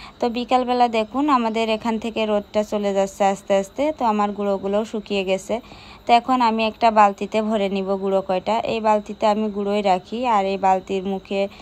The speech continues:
এ, মুটকি আছে, মানে, উম, মুখ লাগানো বন-, ব-, মানে মুখ বন্ধ করা আর কি, এ, বালতি। তো যাই হোক, এটাই আমি গুঁড়োই রাখি সারা বছর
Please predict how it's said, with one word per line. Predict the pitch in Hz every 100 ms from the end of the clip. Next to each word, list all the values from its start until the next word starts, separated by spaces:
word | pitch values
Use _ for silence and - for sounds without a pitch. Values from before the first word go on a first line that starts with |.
| - - - -
এ, | 190 180 185
মুটকি | 208 220 - 254 233
আছে, | 190 - 214
মানে, | 226 196 185 185 185 175 175 170 - - -
উম, | 190 196 202
মুখ | 208 208
লাগানো | 208 196 190 196 208
বন-, | 208 202 196 190
ব-, | 202 196 202
মানে | 208 208
মুখ | 226 240
বন্ধ | 220 240 233 233
করা | 233 214 208
আর | 202
কি, | - 214 269 - - - - -
এ, | - 190 185
বালতি। | 202 202 196 208 240 254 - - -
তো | 202 196
যাই | 202 208
হোক, | 220 233
এটাই | 208 196 196
আমি | 196 202
গুঁড়োই | 190 202 208
রাখি | 202 185 185
সারা | 190 196 180
বছর | 175 180 - 196